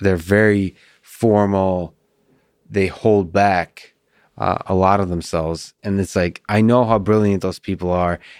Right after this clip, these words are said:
and I think they're not being as effective of leaders, public faces of companies, uh, as they could be. I mean, to be honest, like,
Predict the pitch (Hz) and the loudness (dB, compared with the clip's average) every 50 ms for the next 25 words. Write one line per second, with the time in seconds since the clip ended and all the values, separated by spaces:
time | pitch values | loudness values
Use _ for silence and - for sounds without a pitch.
0 | _ - 101 98 95 92 - - 104 95 - 202 - 92 92 95 95 95 95 87 | _ -6 -2 -2 0 0 0 0 0 0 2 2 2 2 2 0 -2 -2 -2 -2
1 | - 95 90 90 90 90 80 - _ _ - 95 92 90 95 - - 98 92 - | -2 -2 0 0 0 -2 -4 -6 _ _ -6 -4 -4 -4 -4 -4 -2 -2 -2 -2
2 | - 95 87 87 85 80 87 95 98 98 87 87 82 80 80 - - - - _ | -4 -4 -4 -4 -4 -2 0 0 0 2 0 0 -2 -4 -4 -8 -12 -18 -20 _
3 | _ _ _ - - 107 101 101 98 92 - - - 104 98 92 - - 87 87 | _ _ _ -6 -2 -2 0 0 0 -2 -2 -4 -2 -2 0 0 -2 -8 -12 -12
4 | 87 - - - 95 90 - - 85 85 82 80 76 - - _ - - - - | -12 -8 -6 -4 -4 -4 -2 -4 -2 -2 -2 -2 -4 -8 -12 _ -20 -20 -20 -20
5 | - - _ _ _ - - - - - _ - 101 95 87 87 - - 92 95 | -20 -20 _ _ _ -20 -18 -18 -18 -18 _ -4 -2 0 0 0 0 0 -2 -2
6 | 87 92 85 - - 107 95 85 90 87 87 85 80 - 98 101 95 92 87 80 | -2 -2 -2 0 0 0 0 0 0 0 0 -2 -2 -2 0 0 0 0 0 -4
7 | - - - - - - - _ _ - 104 104 110 113 117 117 113 107 - - | -8 -16 -20 -20 -20 -20 -20 _ _ -4 0 2 2 2 2 2 0 -2 -2 -2
8 | 104 92 87 78 - - | -2 -2 -2 -2 -6 -16